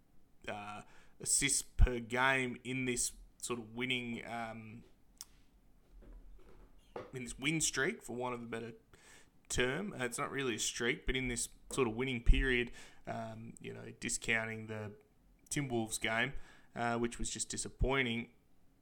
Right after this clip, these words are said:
we end up leaving with a whole heap of assists again. And what I like about that is, you know, we get twenty-three in, in this game, a bit less than what we'd had,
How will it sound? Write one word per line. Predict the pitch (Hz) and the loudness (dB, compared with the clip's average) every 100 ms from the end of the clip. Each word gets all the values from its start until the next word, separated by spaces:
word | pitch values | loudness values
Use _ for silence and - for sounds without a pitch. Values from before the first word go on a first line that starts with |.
| _ 135 | _ 0
we | 151 | 2
end | 233 | 4
up | 247 143 | 2 4
leaving | 143 143 139 127 117 | 4 4 4 0 -2
with | 120 127 123 117 - - - - _ _ _ _ _ - | 4 6 6 4 -2 -14 -20 -20 _ _ _ _ _ -18
a | - | -2
whole | 180 190 | 2 4
heap | 151 131 | 4 2
of | 117 | 0
assists | 113 123 - - | 0 2 2 0
again. | 117 113 123 120 98 - - - - - - _ 117 | -4 2 6 6 4 -8 -14 -16 -20 -20 -20 _ -8
And | 120 117 104 147 | -6 -6 -8 -2
what | 202 | 0
I | 285 | 4
like | 180 160 151 | 6 4 2
about | 131 117 107 | -2 -2 -4
that | 107 101 - _ _ _ | -6 -6 -12 _ _ _
is, | 113 113 110 - - - - - - _ _ _ _ _ _ _ _ - - _ | -10 -8 -6 -4 -4 -4 -10 -20 -20 _ _ _ _ _ _ _ _ -20 -20 _
you | 127 | -6
know, | 127 | -4
we | 127 | -6
get | 117 | -8
twenty-three | - 135 117 120 - 131 135 123 | 0 0 0 -6 -8 4 8 8
in, | 117 117 - - | 6 -2 -6 -6
in | 120 117 | -4 -2
this | 117 - | -2 -2
game, | - 113 131 | -2 0 0
a | 170 190 | 2 0
bit | 240 | 2
less | 202 190 - | 2 2 2
than | 160 151 | 2 2
what | 117 | 2
we'd | 127 123 | 0 -2
had, | 120 117 156 | -4 -4 -6